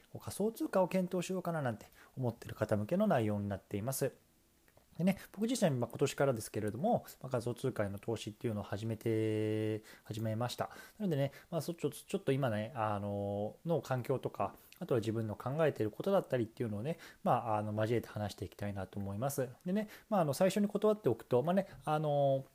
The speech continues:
これ僕なりの考え方なのでね、別にこうアドバイスとかいうわけではなくてね、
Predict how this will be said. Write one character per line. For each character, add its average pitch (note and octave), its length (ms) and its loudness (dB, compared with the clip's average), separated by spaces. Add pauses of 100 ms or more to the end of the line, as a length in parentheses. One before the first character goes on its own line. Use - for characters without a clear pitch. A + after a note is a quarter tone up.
(800)
こ D#3+ 80 0
れ D3+ 60 4
僕 D3 180 4
な A#3+ 80 4
り B3 80 2
の C4 100 2
考 G#3 140 2 (120)
え G#3+ 60 6
方 A3 100 2
な D3 180 2
の G#2 100 -6
で G#2+ 60 -4
ね、 A2 120 -4
別 A2+ 200 -4
に A#2+ 80 -6
こ B2 200 2
う - 20 4
ア C3+ 40 6
ド C#3+ 80 8
バ G#2 140 6
イ F#2+ 60 -2
ス - 40 -12
と - 80 -14
か - 140 -6
い A2+ 40 2
う - 20 2
わ A#2 80 0
け A2+ 60 0
で G#2+ 80 2
は A2 80 0
な A2+ 120 -6
く - 60 -20
て C3+ 100 -2
ね、 F3 120 -2